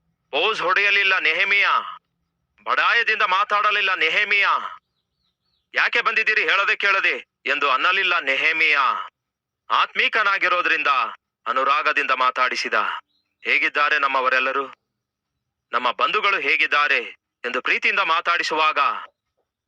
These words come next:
ಅವನ ಎದುರುಗಡೆ ಇದ್ದಂತಹ ಹನಾನಿಯ ಮತ್ತು ಅವನ ಜೊತೆಗೆ ಬಂದಂತಹವರ ಕಣ್ಣಲ್ಲಿ ಕಣ್ಣೀರು ಬರ್ತಾ ಇದ್ವು. "ಯಾಕೆ ಅಳ್ತಾ ಇದ್ದೀರಿ? ಯಾಕೆ, ಏನಾಯ್ತು? ಏನಾಯ್ತು?" ಅಂದಾಗ ಅವರು ಹೇಳ್ತಾರೆ,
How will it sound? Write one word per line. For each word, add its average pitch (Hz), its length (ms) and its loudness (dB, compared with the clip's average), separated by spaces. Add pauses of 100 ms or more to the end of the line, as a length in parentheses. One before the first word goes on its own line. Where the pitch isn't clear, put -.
(100)
ಅವನ 123 200 0
ಎದುರುಗಡೆ 208 580 0
ಇದ್ದಂತಹ 151 680 0 (160)
ಹನಾನಿಯ 139 560 2 (360)
ಮತ್ತು 131 220 -2
ಅವನ 135 220 0
ಜೊತೆಗೆ 175 380 -2
ಬಂದಂತಹವರ 151 560 0
ಕಣ್ಣಲ್ಲಿ 135 580 0 (340)
ಕಣ್ಣೀರು 143 420 -2
ಬರ್ತಾ 123 320 0
ಇದ್ವು. 104 440 -6 (920)
"ಯಾಕೆ 151 500 -4 (480)
ಅಳ್ತಾ 135 320 -2
ಇದ್ದೀರಿ? 151 480 -2
ಯಾಕೆ, 170 280 0
ಏನಾಯ್ತು? 185 560 -2 (760)
ಏನಾಯ್ತು?" 220 460 0
ಅಂದಾಗ 220 320 2 (1200)
ಅವರು 117 200 0
ಹೇಳ್ತಾರೆ, 113 720 -2